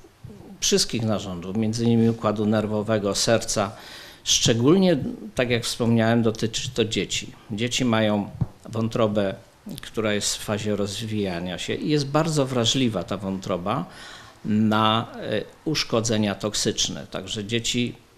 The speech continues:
zdarza się, że tak jak dorośli przeżywają, e, zatrucie, tak, e, dzieci, zdarza się, że kończą,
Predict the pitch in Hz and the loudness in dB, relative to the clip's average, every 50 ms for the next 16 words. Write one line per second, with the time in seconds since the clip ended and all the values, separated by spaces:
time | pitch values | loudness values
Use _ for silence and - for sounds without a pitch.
0 | - - - - _ _ _ - - - - - - 110 107 113 110 107 110 107 | -20 -20 -20 -20 _ _ _ -20 -20 -20 -14 -10 -8 -6 -4 -4 -4 -4 -4 -4
1 | - - 120 117 117 117 110 107 110 - - - - _ _ _ _ _ _ _ | -2 -2 -2 0 0 0 0 -2 -2 -4 -8 -12 -20 _ _ _ _ _ _ _
2 | _ _ _ - 107 104 113 110 110 110 104 113 110 113 123 - - 120 113 - | _ _ _ -6 -6 -4 -4 -4 -4 -2 0 0 2 2 0 0 -2 -4 -4 -4
3 | - - 107 104 117 104 107 147 170 165 131 107 95 87 92 - - - - - | -2 -2 -2 -2 -2 0 2 2 2 2 2 0 0 -4 -8 -12 -20 -20 -20 -20
4 | - - - - - - 110 104 101 101 110 104 - - 107 104 101 - - 95 | -20 -20 -20 -18 -10 -6 -6 -4 -4 -4 -4 -4 -4 -4 -4 -4 -2 -4 -4 -4
5 | 95 - - - - - - - _ - 127 120 120 - - - - - 123 117 | -4 -6 -10 -18 -20 -20 -20 -12 _ -2 0 0 -2 -4 -8 -10 -6 -2 -2 0
6 | 110 110 110 110 117 - 127 120 120 - - 120 120 120 131 185 220 185 143 147 | 0 0 -2 -4 -2 -2 -2 0 0 0 -2 -2 -2 -2 -4 -6 -8 -8 -8 -10
7 | 156 - - 139 113 117 117 113 117 110 104 107 101 98 - 107 101 95 107 104 | -10 -12 -14 -16 -14 -10 -6 -4 -2 -2 -2 -2 -4 -4 -4 -4 -4 -2 -2 0
8 | 104 95 98 - - - - - - - - - 117 110 104 - - 107 104 101 | 0 0 0 -2 -4 -10 -14 -16 -16 -12 -6 -2 -2 -2 -2 -2 -4 -4 -4 -4
9 | 98 | -6